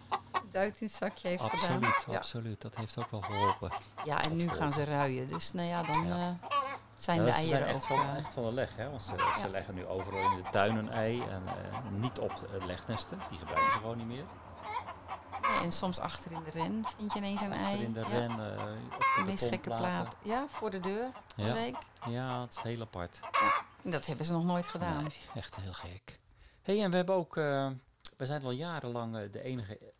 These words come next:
Speaker 2: bewoners hier van, van Haddesley. Maar we hebben sinds kort ook wel weer, eh, buurtjes gekregen.
Speaker 1: Ja, dat is na twee jaar eigenlijk, hè? Of
Speaker 2: Ja,
Speaker 1: tweeënhalf,
Speaker 2: tweeënhalf,
Speaker 1: drie jaar.
Speaker 2: zoiets, ja.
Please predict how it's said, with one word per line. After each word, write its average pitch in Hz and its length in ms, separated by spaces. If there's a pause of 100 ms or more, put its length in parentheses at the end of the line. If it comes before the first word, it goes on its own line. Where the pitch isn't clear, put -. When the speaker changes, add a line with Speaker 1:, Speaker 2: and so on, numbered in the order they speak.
Speaker 2:
bewoners 110 640
hier 104 180
van, 98 320
van 95 160
Haddesley. 117 540 (640)
Maar 113 160
we 123 60
hebben 185 180
sinds - 240
kort 98 240
ook 87 140
wel 85 160
weer, 85 280
eh, 95 60
buurtjes 151 420
gekregen. 101 500 (280)
Speaker 1:
Ja, 320 260
dat 156 200
is 160 100
na 147 140
twee 135 240
jaar 202 240
eigenlijk, 175 420
hè? 254 100
Of 285 60
Speaker 2:
Ja, - 60
Speaker 1:
tweeënhalf, 156 440
Speaker 2:
tweeënhalf, 95 320
Speaker 1:
drie 160 120
jaar. - 100
Speaker 2:
zoiets, 117 420
ja. 147 300